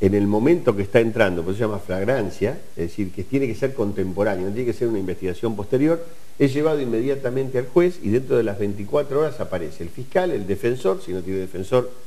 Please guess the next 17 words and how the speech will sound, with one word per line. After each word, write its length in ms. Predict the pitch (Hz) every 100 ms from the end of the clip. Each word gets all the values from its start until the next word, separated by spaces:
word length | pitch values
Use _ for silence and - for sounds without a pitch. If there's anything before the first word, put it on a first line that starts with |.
| - -
habitualmente 480 | 85 - 98 110 101
es 60 |
defensor 380 | 87 85 85 104
oficial, 480 | 110 151 185 185 196 - - - - - -
se 220 | - 151
hace 240 | 170 165 120
una 120 | 107
audiencia 540 | 113 147 165 - 156
rápida 480 | 160 196 190 185 190
y 100 | 139
en 80 | 160
esa 160 | 185 160
audiencia 300 | 175 180 151
se 160 | 135
acuerda 500 | 110 - 165 156 131
una 200 | 127 117
pena. 380 | 98 92 80 76